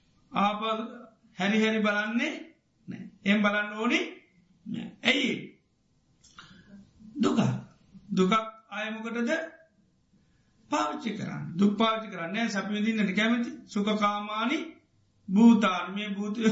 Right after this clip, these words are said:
හැම මිනිස්සු හැමෝම මොකේද කැමති?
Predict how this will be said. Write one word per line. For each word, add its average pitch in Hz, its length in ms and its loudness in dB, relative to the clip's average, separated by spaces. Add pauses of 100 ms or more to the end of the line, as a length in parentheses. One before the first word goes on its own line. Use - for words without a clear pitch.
(180)
හැම 202 220 -2
මිනිස්සු 214 420 0
හැමෝම 202 420 -2 (840)
මොකේද 220 420 2
කැමති? 233 400 -2